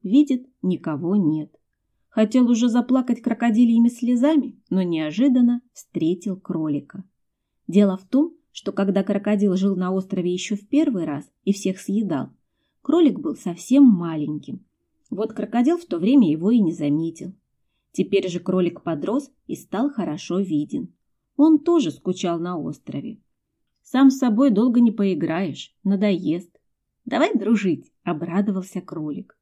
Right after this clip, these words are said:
«Давай, а как?» ответил крокодил.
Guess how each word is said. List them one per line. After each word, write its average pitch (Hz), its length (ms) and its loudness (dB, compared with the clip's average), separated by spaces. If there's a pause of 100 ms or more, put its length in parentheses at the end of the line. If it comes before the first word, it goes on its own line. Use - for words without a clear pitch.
(200)
«Давай, 180 580 -4 (120)
а 262 120 -2
как?» 233 400 -4 (280)
ответил 175 520 -4
крокодил. 165 680 -10